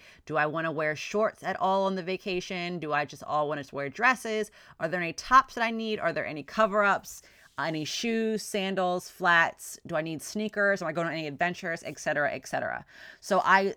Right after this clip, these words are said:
talk about making that list in a way that you know exactly what you need to be looking for. Because when you are looking for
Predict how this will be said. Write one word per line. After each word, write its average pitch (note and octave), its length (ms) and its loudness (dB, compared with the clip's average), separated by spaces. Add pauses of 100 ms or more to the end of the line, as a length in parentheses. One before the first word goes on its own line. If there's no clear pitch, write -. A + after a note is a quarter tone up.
(120)
talk - 420 0
about F#3 640 4
making F3+ 440 -4
that E3 240 6
list D3 460 0
in D#3+ 100 -6
a D3+ 80 -4
way D#3 240 2
that D3+ 220 0
you F3 200 -4
know F3 340 0
exactly F3 520 2
what C#3+ 260 -2
you E3+ 100 -6
need D#3 100 -6
to C#3 60 -6
be C#3 100 -6
looking C3 300 -8
for. E2 380 -8 (300)
Because F#3 420 0
when F#3+ 180 -2
you A3+ 200 -2
are A3 180 6
looking F3+ 460 -2
for E3 760 4